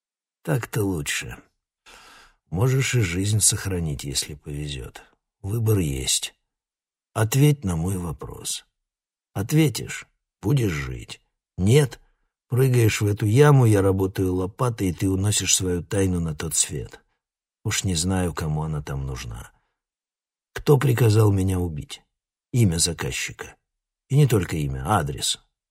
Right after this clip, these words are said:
Покажешь мне его дверь". Кройц услышал странный звук, будто ветер воет в верхушках кладбищенских дубов, хотя никакого ветра и в помине не было, полный штиль.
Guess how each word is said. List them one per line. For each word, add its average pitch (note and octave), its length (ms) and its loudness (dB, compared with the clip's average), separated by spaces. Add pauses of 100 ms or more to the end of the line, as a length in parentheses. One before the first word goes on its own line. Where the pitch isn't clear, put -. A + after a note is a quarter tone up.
(120)
Покажешь F#2 520 -2
мне F2+ 200 -2
его F2 200 -4
дверь". D2 420 -8 (1600)
Кройц B2+ 500 6
услышал B2 600 4
странный A#2 640 6
звук, A2 420 0
будто F2+ 320 -8
ветер F#2 460 -2
воет E2 340 -6
в F2+ 60 -8
верхушках E2+ 580 -8
кладбищенских F2 840 -4
дубов, E2+ 480 -8 (520)
хотя A2 240 -2
никакого G2+ 400 2
ветра F#2+ 340 0
и G2 40 0
в - 100 -8
помине F#2+ 400 -2
не D#2 160 -6
было, C2+ 220 -8
полный D#2+ 360 -8
штиль. - 420 -8